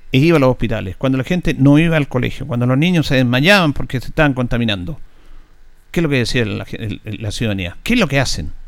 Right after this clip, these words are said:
Cuando se toman una determinación, se enojan porque toman esta determinación. Se aprovechan políticamente de esto. Aquí es transversal este tema, no es un tema político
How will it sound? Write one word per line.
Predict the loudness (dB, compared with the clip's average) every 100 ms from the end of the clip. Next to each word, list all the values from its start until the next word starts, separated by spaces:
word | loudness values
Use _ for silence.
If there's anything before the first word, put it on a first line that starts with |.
| -16 -18 -18 -18 -18 -16
Cuando | 0 2 2
se | 2 2
toman | 6 6 6 4
una | 0
determinación, | 0 -2 -4 -2 -2 -2 -4 -8
se | -4 0
enojan | 0 0 -4
porque | -4 -6 -8
toman | 0 2 4 2
esta | 0 -2
determinación. | -2 -4 -6 -6 -8 -12 -12 -18 -20 -20 -20 -10
Se | 0 4
aprovechan | 4 4 2 0
políticamente | 2 2 6 6 4 2 2 0 0 -4
de | -4
esto. | -6
Aquí | -6 -2 2
es | 0 0
transversal | 0 0 0 2 2
este | 2 0
tema, | 2 2
no |
es | 0
un | 0
tema | 0 0 -2
político | -6 -2 0 0 0 0 0